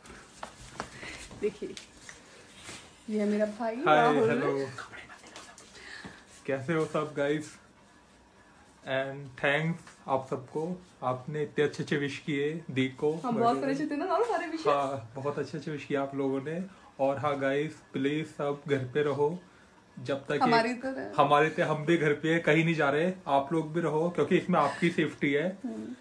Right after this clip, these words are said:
Speaker 2: कोरोना वायरस से बचो, अपने hand wash करो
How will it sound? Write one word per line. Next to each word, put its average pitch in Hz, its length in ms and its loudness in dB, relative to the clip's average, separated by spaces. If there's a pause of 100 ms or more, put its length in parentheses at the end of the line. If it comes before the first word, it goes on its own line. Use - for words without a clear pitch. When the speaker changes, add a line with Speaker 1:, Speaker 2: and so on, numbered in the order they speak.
(320)
Speaker 2:
कोरोना 143 300 4
वायरस 147 340 4
से 151 240 0
बचो, 147 340 -2
अपने 160 300 2
hand 139 300 0
wash 151 220 0
करो 165 400 -2